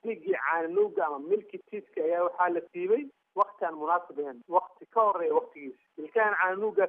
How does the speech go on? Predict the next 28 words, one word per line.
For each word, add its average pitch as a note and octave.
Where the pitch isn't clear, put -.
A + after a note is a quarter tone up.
faa'iidada F#3+
ay F3+
leeyihiin F#3
waxay E3+
tahay F3+
inay A3+
u C4
duur D3
xulaan E3+
ama G3+
u B3+
sahan F#3
tagaan E3+
ilkaha F3
permanent-iga F3
ah. -
Yacni, D#3+
waddada F#3
ay F#3
mari G3+
lahaayeen G3
inay G3
u G#3+
sii E3
falaan. D3
Marka A3
haddii G3+
la A3+